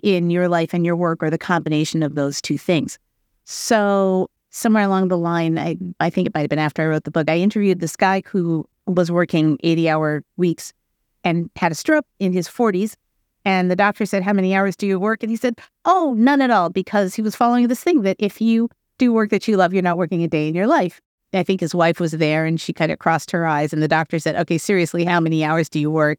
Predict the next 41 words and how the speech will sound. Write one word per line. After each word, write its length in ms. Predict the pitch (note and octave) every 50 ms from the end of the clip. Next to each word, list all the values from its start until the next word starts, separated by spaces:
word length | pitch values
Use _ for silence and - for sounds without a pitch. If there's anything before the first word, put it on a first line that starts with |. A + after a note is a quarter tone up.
| _ _ -
And 260 | A3+ A3 G3+ G3 G3
the 100 | G#3+ G#3
doctor 360 | A#3 B3 B3+ B3+ - - A#3+
told 240 | - - G#3 G3 -
him 160 | F#3+ F3+ E3+
to 80 | - -
cut 160 | - F3 E3+
it 100 | F3 -
way 140 | F#3 D#3+ D#3
down, 260 | - E3+ E3+ E3+ E3
and 140 | E3+ D#3+ F3+
he 80 | F#3+
did 160 | F3+ A#3 A3 -
cut 160 | G#3 F#3+ G3
it 80 | F3
way 120 | F3 D#3+ D#3
down 220 | D#3 D#3 D#3+ E3+
to 100 | - E3+
something 240 | - F3 E3 - E3
like 200 | D#3+ D3 C#3+ -
twenty-five. 500 | - G#3+ G#3 G3 F#3+ - G3 F#3 F3 F3
And 100 | E3 D#3+
guess 220 | - G#3 A3+ -
what? 320 | - - G3+ F3+ F#3 - _ _ _ _ _ _ _ _ _ _ _ -
He 120 | - - C4
was 160 | C4 A3 A3
more 160 | A3 A#3+ A#3+
successful 560 | A#3 - G#3+ - - D#3 D3 - - E3+ D#3+
after 220 | D3+ C#3+ - - D3+
he 120 | - D3+
did 160 | D3 D3+ C3
that. 200 | - A#2 A2+ - _ _ _ _ _ _ -
Most 420 | G3+ G#3 A3 B3 C#4 D#4+ - - -
people 300 | - C#4+ B3 C4+ A#3+ A3+
I 100 | G3+ G3+
know 200 | G3 G#3 G3+ G3
who 100 | - G3+
have 160 | F#3 F3 D#3+ -
found 320 | - G#3+ G3+ G3+ G3 F#3+
a 80 | F#3+ F3
way 460 | F3 F3+ F#3+ F#3+ F#3 F#3 F#3 F#3+